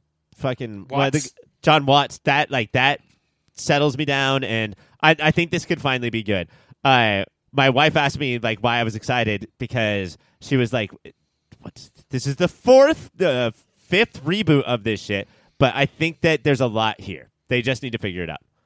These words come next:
Speaker 2: Yeah, it's, uh, they're good characters, so it'll be, it'll be a good time at the movies at our house.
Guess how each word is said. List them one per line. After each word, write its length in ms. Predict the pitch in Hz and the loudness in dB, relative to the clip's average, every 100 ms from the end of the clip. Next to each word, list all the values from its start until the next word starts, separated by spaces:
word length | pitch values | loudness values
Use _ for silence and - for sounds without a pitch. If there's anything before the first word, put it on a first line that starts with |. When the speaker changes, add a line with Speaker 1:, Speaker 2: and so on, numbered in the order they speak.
| _ _ | _ _
Speaker 2:
Yeah, 220 | 254 349 - - - | -2 -2 -2 -10 -4
it's, 200 | 202 - | -4 0
uh, 280 | 202 165 151 | 2 4 2
they're 220 | 170 202 - | 0 -2 -4
good 200 | 285 277 | -8 -4
characters, 580 | 233 185 135 107 95 - _ _ _ | -2 -2 -2 -10 -16 -18 _ _ _
so 500 | - 160 143 139 135 - - - - - | -8 -4 -2 -4 -8 -16 -20 -20 -20 -12
it'll 120 | 175 | -8
be, 200 | 160 160 | -4 -4
it'll 140 | 156 160 | -4 -6
be 100 | 160 | -4
a 40 | |
good 140 | 156 156 | -4 -2
time 340 | 156 139 135 _ _ - | -2 -2 -6 _ _ -6
at 160 | 147 - | -6 -6
the 60 | |
movies 420 | 135 131 123 117 - _ - | -14 -12 -12 -14 -16 _ -6
at 80 | |
our 60 | 139 | -2
house. 120 | 143 | -2